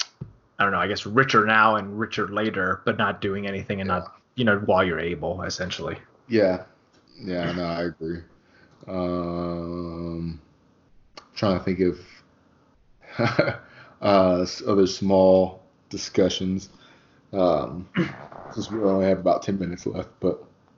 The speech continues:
Speaker 2: uh, do you guys got anything?
Speaker 1: Um, no, let me, uh,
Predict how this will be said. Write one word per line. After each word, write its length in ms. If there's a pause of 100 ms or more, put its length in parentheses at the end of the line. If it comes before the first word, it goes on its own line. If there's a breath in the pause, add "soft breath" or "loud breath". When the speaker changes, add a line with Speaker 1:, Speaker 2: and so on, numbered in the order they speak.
(560)
Speaker 2:
uh, 240
do 100
you 80
guys 220
got 140
anything? 400 (1500 loud breath)
Speaker 1:
Um, 920 (520)
no, 200
let 100
me, 180
uh, 320